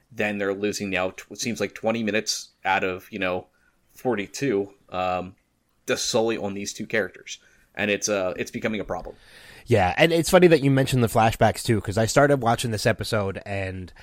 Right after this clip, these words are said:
Speaker 2: you know, f-, within five minutes of the episode starting, it jumps into a flashback, and I, I, no joke, uh, my first initial reaction was, "Oh, oh, yeah, I forgot we have these."
Speaker 1: Yeah.
Speaker 2: You know, bec-, I, because I, they're just,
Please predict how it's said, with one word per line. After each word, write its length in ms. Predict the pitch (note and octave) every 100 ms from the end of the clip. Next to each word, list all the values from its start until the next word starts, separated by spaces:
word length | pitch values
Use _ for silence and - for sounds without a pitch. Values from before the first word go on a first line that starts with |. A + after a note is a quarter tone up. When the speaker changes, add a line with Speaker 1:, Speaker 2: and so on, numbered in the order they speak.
| - - -
Speaker 2:
you 100 | A2
know, 300 | G#2+ G2 - -
f-, 120 | -
within 300 | B2 A#2+ G#2+
five 400 | - B2+ C3 A2+
minutes 300 | A#2+ A2+ A#2+
of 100 | F#2+
the 80 | A2+
episode 400 | G#2+ G#2+ A2 G2+
starting, 400 | - G#2+ G2+ F#2+
it 100 | F#2+
jumps 240 | A2 G2+
into 200 | G2 G#2+
a 60 | F#2+
flashback, 680 | G#2+ G2+ G2 G2+ F#2+ - -
and 240 | G#2+ F#2+ -
I, 140 | G2+ - -
I, 180 | C3+ A2+ A2
no 280 | B2 B2+ C3
joke, 480 | G#2+ B2 A2 - - - - - -
uh, 180 | G#2 F#2+
my 180 | A#2 A#2
first 340 | - A#2+ A2
initial 300 | A2 A2+ A2+
reaction 320 | A2 G#2+ - A2+
was, 160 | G#2+ - - - _ -
"Oh, 440 | C3+ C#3 B2 B2 C#3
oh, 40 |
yeah, 300 | C#3 C3+ B2+
I 80 | A#2
forgot 460 | - G#2 G#2+ G2+
we 100 | G#2
have 220 | G#2 G2+ F2+
these." 320 | E2+ - - _ _ _ - - - _ _ -
Speaker 1:
Yeah. 160 | A2+
Speaker 2:
You 80 | B2+
know, 80 | C3
bec-, 240 | C3 C#3 -
I, 320 | C3+ C#3 -
because 340 | C#3 C#3+ D3+ C3
I, 280 | C#3+ B2+ C3+
they're 200 | C3+ C#3
just, 480 | C#3 D3 - -